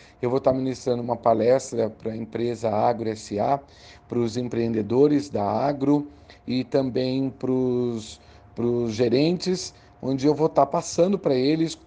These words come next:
como que tá a comunicação no agronegócio e quais são as técnicas, né, que eles podem utilizar pra melhorar a performance deles de vendas também. O meu telefone de contato é o onze,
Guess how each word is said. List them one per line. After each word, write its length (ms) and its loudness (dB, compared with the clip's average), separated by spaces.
como 220 -2
que 100 -16
tá 200 4
a 40 4
comunicação 840 -4
no 120 -6
agronegócio 800 0
e 20 -12
quais 220 -2
são 140 -2
as 100 -2
técnicas, 580 0
né, 140 -6
que 100 -8
eles 160 -6
podem 320 0
utilizar 480 0
pra 140 0
melhorar 380 0
a 20 0
performance 640 -4
deles 420 -4
de 140 -2
vendas 480 -2
também. 420 2
O 40 -8
meu 140 2
telefone 460 0
de 100 -8
contato 680 0
é 120 2
o 180 2
onze, 440 0